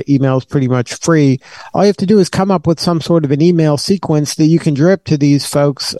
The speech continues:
on a regular basis, maybe every four to six weeks, to see if any of them can be re-engaged with your brand. Business Radio X, this is pretty easy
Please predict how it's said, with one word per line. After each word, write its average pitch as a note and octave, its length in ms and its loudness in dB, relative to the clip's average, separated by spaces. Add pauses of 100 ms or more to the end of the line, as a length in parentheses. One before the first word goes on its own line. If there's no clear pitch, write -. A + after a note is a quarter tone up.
on D3+ 200 0
a C#3+ 60 2
regular C#3 420 2
basis, C3+ 600 -2
maybe C3 260 2
every B2+ 220 0
four C#3+ 200 -2
to B2 80 -4
six - 300 -6
weeks, D#3 300 0
to D#3+ 120 0
see G#3+ 180 2
if G3 100 2
any F#3+ 200 2
of E3 100 0
them D#3 240 0
can D#3 140 -2
be C#3+ 120 4
re-engaged D3 600 2
with C3+ 140 0
your B2+ 120 0
brand. D3+ 480 -2 (580)
Business F#3 380 0
Radio E3+ 320 4
X, E3 300 -2
this D#3 220 -2
is D3+ 100 2
pretty D#3 260 0
easy D3+ 680 2